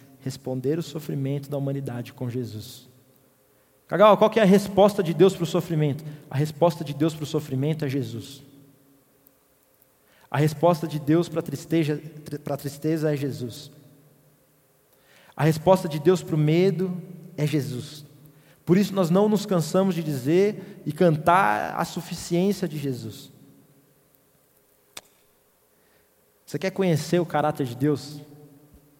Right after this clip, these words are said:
Você quer experimentar de quem Deus é? Olha pra cruz. E quando eu e você nos depararmos com a cruz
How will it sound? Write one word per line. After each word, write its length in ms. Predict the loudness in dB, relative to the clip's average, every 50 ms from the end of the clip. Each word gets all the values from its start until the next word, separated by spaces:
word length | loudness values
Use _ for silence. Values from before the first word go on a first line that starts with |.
| _ _ _ _ _ _ _ _ _ _ _
Você 80 | _ -4
quer 100 | -2 -2
experimentar 640 | -2 2 2 4 4 4 2 0 2 2 4 4
de 100 | 4 2
quem 240 | -2 -2 0 0 2
Deus 260 | 2 2 2 2 0
é? 220 | 2 0 0 0 -4 -8 -12 -12 -14 -14 -18 -20 -20 -20 -20 -20 -20 _ _ -20 -20 _ _ _ _ _ _ _ _ _ _ _
Olha 200 | -6 -2 -2 -2
pra 160 | -2 -2 -4 -4
cruz. 440 | -4 -6 -6 -8 -8 -10 -16 -20 -20 -20 -20 -20 -20 _ _ _ _ _ _ _ _ _ _ _ _ _ _ _ _ _ _ _ _ _ _ _ _ _ _ _ _ _ _ _ _
E 60 | -16
quando 260 | -8 -4 -2 -2 0 2
eu 100 | 2 4
e 60 | 4 2
você 420 | 2 0 -4 -4 -4 -4 -2 -2
nos 160 | -2 -2 -2
depararmos 640 | -2 -4 -4 -2 -4 -6 -4 -4 -4 -4 -6 -6 -8
com 140 | -10 -8 -8
a 60 | -8
cruz 640 | -8 -8 -10 -8 -8 -8 -10 -14 -18 -20 -20 -20 -20